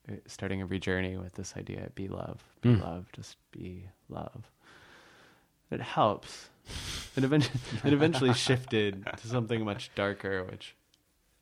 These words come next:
Speaker 1: I'm, like, almost anxious to say out loud, but, <laughs> uh, m-, my husband and I started this joke, which was, like, you never know, right? Like,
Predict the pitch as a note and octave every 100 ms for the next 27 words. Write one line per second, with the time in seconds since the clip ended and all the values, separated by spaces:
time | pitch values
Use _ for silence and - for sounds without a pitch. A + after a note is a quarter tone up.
0 | _ _ _ _ _ _ _ _ _ -
1 | G#2 G2+ G2 G#2 F#2+ G2 - G2 F#2 -
2 | F2+ G2 - G2 F#2 G2 F#2 F#2 F2+ F2+
3 | F#2 - _ - - - B2+ - - -
4 | B2 - _ - - - - - - A2+
5 | A2 E2+ G#2+ - - - _ _ _ -
6 | A#2 G2+ G#2+ G#2 G#2+ G#2 G2 - G2 F#2+
7 | F#2 F2+ - G2 F#2+ - F#2+ - F#2 F#2+
8 | F#2 F#2 - _ _ - G#2+ G#2+ G#2 G2+
9 | G#2 F2+ F2+ F#2 - F#2+